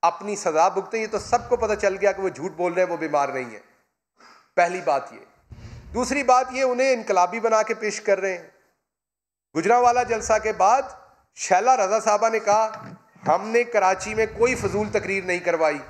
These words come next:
तो कराची में इनको फजूल करार दे दिया गया। तो अब ये फैसला कर लें कि नवाज शरीफ इनकलाबी हैं, फालतू, माजरत चाहता हूँ, उनके लफ्ज़ थे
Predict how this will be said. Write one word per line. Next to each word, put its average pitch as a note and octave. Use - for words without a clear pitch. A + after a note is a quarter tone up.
तो F3
कराची G3
में G#3+
इनको G#3
फजूल D#3+
करार F3
दे F3
दिया E3+
गया। E3
तो -
अब G#3
ये A#3+
फैसला G3
कर A3
लें A#3+
कि A#3
नवाज F#3
शरीफ A3
इनकलाबी D#3+
हैं, C4+
फालतू, F3+
माजरत F3
चाहता F#3
हूँ, G3+
उनके G3+
लफ्ज़ F3+
थे G#3+